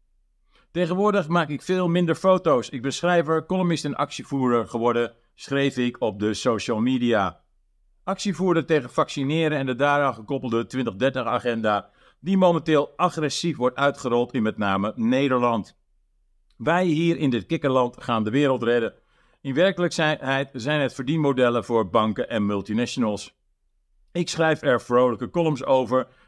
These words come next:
die ik eerst voordroeg bij Café Weltschmerz en tegenwoordig dus bij de andere krant. Dit is mij niet in dank afgenomen. Ik ben verguisd en verketterd, uitgescholden voor fascist en moordenaar.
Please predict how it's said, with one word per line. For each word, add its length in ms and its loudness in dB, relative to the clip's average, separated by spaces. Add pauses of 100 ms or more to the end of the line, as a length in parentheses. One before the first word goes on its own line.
die 140 -2
ik 100 -4
eerst 440 -2
voordroeg 480 0
bij 260 2
Café 380 0
Weltschmerz 560 -2
en 180 -6
tegenwoordig 520 2
dus 280 -2
bij 180 2
de 200 0
andere 300 -2
krant. 460 0 (1200)
Dit 180 -2
is 140 0
mij 160 4
niet 180 2
in 140 2
dank 240 2
afgenomen. 600 0
Ik 120 -8
ben 160 2
verguisd 600 -2
en 260 -4
verketterd, 1000 0
uitgescholden 640 0
voor 220 0
fascist 640 -4
en 260 -6
moordenaar. 1000 0